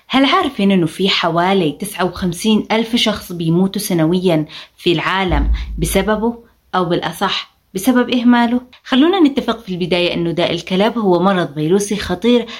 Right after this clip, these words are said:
بيصيب الجهاز العصبي المركزي واللي هو الدماغ، وإنه للأسف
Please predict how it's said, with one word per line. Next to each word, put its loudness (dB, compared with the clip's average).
بيصيب 2
الجهاز 2
العصبي -2
المركزي 0
واللي 4
هو 0
الدماغ، -2
وإنه 4
للأسف 0